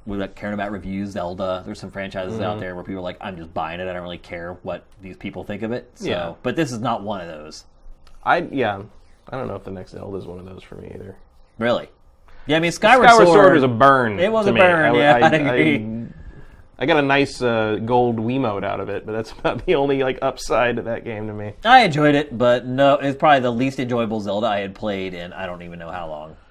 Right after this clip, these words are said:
Speaker 2: Well, it was better than Phantom Hourglass, which I hated. But
Speaker 1: Yeah. I wasn't a big fan of, uh... There's been a couple Zelda games that I haven't
Speaker 2: There's
Speaker 1: liked
Speaker 2: been
Speaker 1: a
Speaker 2: a few.
Speaker 1: ton.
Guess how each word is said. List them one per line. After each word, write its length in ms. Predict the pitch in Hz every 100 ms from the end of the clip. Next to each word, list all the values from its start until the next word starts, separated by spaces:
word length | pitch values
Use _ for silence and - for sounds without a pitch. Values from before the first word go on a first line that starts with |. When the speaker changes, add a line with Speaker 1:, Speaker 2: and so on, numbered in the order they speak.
| _ _ -
Speaker 2:
Well, 220 | 170 165
it 40 |
was 100 | 151
better 200 | 127 151
than 200 | 131 123
Phantom 320 | 113 123 117 107
Hourglass, 580 | 104 95 90 80 80
which 160 | - -
I 60 | -
hated. 440 | - 85 - 71 - - _
But 140 | - - _ _
Speaker 1:
Yeah. 420 | 151 160 160 156 147 - - _ _ _ _ _ _ _ _ _ _ -
I 120 | 143
wasn't 220 | 170 151
a 20 |
big 180 | 127 123
fan 440 | - 117 110 104 101
of, 340 | 85 98 90
uh... 360 | 95 85 85 85 92 _ _ _ _ _ _ _ _ _ _ _ _ _ _ _ -
There's 160 | - 254
been 100 | 403
a 80 | 370
couple 240 | 156 123
Zelda 260 | 113 104 95
games 280 | 85 87
that 80 | 92
I 40 | 90
haven't 160 | 87
Speaker 2:
There's 160 | 95 240
Speaker 1:
liked 140 | 95
Speaker 2:
been 80 | 123
Speaker 1:
a 40 | 107
Speaker 2:
a 20 |
few. 100 | 101
Speaker 1:
ton. 160 | -